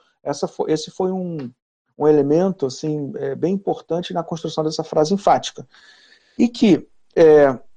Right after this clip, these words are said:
também eu quis, é, enfatizar que essa condição do biparatrans, ela pode acontecer ou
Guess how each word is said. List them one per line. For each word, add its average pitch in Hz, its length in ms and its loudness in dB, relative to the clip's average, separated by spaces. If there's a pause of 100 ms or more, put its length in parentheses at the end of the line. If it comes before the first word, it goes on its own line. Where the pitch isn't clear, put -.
(1160)
também 180 240 -4
eu 220 100 2
quis, - 460 -10 (180)
é, 143 160 -10
enfatizar 151 720 -4
que 156 280 -8
essa 180 240 -6
condição 185 420 -6
do 147 100 -4
biparatrans, 151 800 -2
ela 170 140 2
pode 214 380 -4
acontecer 165 760 -2
ou 160 400 -2